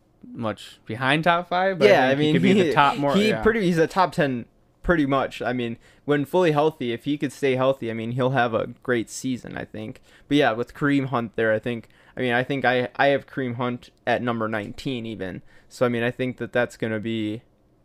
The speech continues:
Speaker 2: he's gonna take some of the yards, he's gonna take a lot of the receptions
Speaker 1: Yep,
Speaker 2: away
Speaker 1: yeah,
Speaker 2: from
Speaker 1: he
Speaker 2: him.
Speaker 1: definitely
Speaker 2: Nick Chubb,
Speaker 1: catches more
Speaker 2: he's a
Speaker 1: passes.
Speaker 2: pass catch, he, he can catch the ball, Nick Chubb, but
Speaker 1: They
Speaker 2: he's
Speaker 1: like Kareem to catch the ball a
Speaker 2: Yeah,
Speaker 1: lot.
Speaker 2: and he's mainly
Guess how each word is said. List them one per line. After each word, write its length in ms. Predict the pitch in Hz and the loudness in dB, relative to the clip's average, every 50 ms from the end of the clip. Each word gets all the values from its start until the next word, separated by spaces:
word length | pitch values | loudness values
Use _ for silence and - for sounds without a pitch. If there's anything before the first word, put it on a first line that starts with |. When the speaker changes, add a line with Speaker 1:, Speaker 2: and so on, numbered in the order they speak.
| _ _ | _ _
Speaker 2:
he's 220 | - 143 139 127 | -4 -4 -4 0
gonna 180 | 127 143 131 127 | 0 0 0 0
take 220 | - - 143 120 | -2 -2 -4 -4
some 180 | - - 131 131 | -2 -4 -4 -2
of 60 | 131 | 0
the 80 | 131 131 | 0 2
yards, 300 | 123 117 117 117 120 120 | 2 2 2 0 -2 -4
he's 100 | 117 120 | -6 -6
gonna 100 | 120 120 | -6 -6
take 260 | - - 139 123 - _ _ _ - - - _ _ _ _ - - | -4 -4 -6 -6 -6 _ _ _ -20 -20 -20 _ _ _ _ -8 -2
a 60 | 120 117 | 0 2
lot 240 | 123 135 143 139 131 | 4 4 4 4 2
of 80 | 117 | 2
the 100 | 113 110 107 | -2 -4 -4
receptions 580 | 107 123 - - 127 123 - - - - 139 | -6 -8 -2 0 0 0 0 -4 -10 -8 -4
Speaker 1:
Yep, 140 | 135 123 127 | -2 -2 -2
Speaker 2:
away 180 | 123 82 - 127 | -2 -2 -4 -4
Speaker 1:
yeah, 80 | 123 123 | -4 -4
Speaker 2:
from 80 | 120 117 | -4 -6
Speaker 1:
he 40 | - | -6
Speaker 2:
him. 40 | - | -6
Speaker 1:
definitely 200 | 123 123 139 139 | -4 -2 -2 -4
Speaker 2:
Nick 80 | 120 - | -2 0
Chubb, 200 | 135 139 139 135 | 0 2 2 2
Speaker 1:
catches 80 | 127 123 | -2 -4
more 160 | 120 113 104 - 120 117 117 127 | -10 -10 -10 -10 -8 -6 -4 -2
Speaker 2:
he's 160 | 147 143 131 | -2 0 0
a 60 | 151 | -2
Speaker 1:
passes. 100 | 131 - | -2 -4
Speaker 2:
pass 360 | - - 180 180 185 180 - | -4 2 4 4 4 2 0
catch, 180 | - 151 127 - | -2 -2 0 0
he, 220 | 143 143 131 127 | 0 0 0 -2
he 200 | - - 139 135 | -4 -8 -8 -8
can 280 | 120 - 175 175 175 156 | -6 -4 -2 -2 -2 -2
catch 280 | - 156 127 - - | 0 0 -2 -2 -2
the 80 | - 117 | -10 -6
ball, 300 | - 117 120 113 107 104 | -2 -2 0 0 0 -2
Nick 200 | - - - - | -4 -8 -10 -10
Chubb, 300 | - - - 98 - - - _ - | -6 -4 -4 -4 -4 -6 -10 _ -6
but 260 | 107 101 80 - - _ _ - - _ - | -4 -4 -4 -4 -8 _ _ -20 -12 _ 0
Speaker 1:
They 60 | 151 | 2
Speaker 2:
he's 100 | 156 139 | 2 2
Speaker 1:
like 180 | 127 127 120 | 2 0 -2
Kareem 300 | - - 127 120 117 113 | -6 -10 -10 -8 -8 -10
to 80 | 110 110 | -10 -12
catch 260 | - 110 107 - - - | -10 -10 -10 -10 -10 -6
the 60 | - | 0
ball 120 | 143 139 | 2 4
a 40 | 139 | 4
Speaker 2:
Yeah, 280 | 131 123 113 107 113 120 | 4 4 4 2 2 0
Speaker 1:
lot. 120 | 127 139 | 0 0
Speaker 2:
and 100 | 143 147 | 0 0
he's 380 | 135 151 160 160 156 143 135 127 | 0 2 2 2 2 0 -2 -4
mainly 840 | 131 131 139 143 139 139 135 131 131 127 123 120 117 113 110 120 | -6 -2 -2 0 0 0 -2 -2 -2 -2 -2 -2 -2 -2 -4 -8